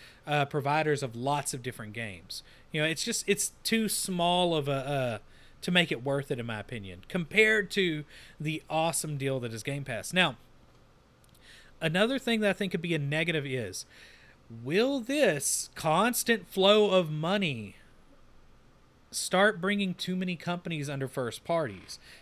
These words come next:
You know, 'cause you think Microsoft with Game Pass, they have just been, there's a new game out called Carrion. And they, it's like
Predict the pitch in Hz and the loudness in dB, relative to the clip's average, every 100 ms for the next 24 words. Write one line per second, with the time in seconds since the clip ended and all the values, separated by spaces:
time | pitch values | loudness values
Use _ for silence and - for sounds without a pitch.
0 | - 156 151 151 165 - 269 175 143 143 | -4 -4 -2 -6 -4 -4 -4 -4 -4 -2
1 | 196 170 - 156 123 127 - 143 165 165 | -2 -2 -2 -2 -2 -6 -6 -6 -4 -6
2 | 123 - 180 254 269 208 185 - 175 147 | -6 -4 0 0 -2 -2 -4 0 0 0
3 | 104 - - - - - - - - - | -6 -18 -20 -20 -20 -20 -20 -20 -20 -20
4 | - - 196 202 269 226 226 220 190 147 | -4 2 4 6 4 6 6 6 4 4
5 | 175 139 - 190 165 139 104 85 90 - | 0 0 2 4 4 2 -2 -8 -18 -20
6 | - - - _ - - - - - 185 | -20 -20 -20 _ -20 -20 -20 -20 -4 0
7 | 170 202 240 226 185 175 196 | 6 6 8 6 4 2 2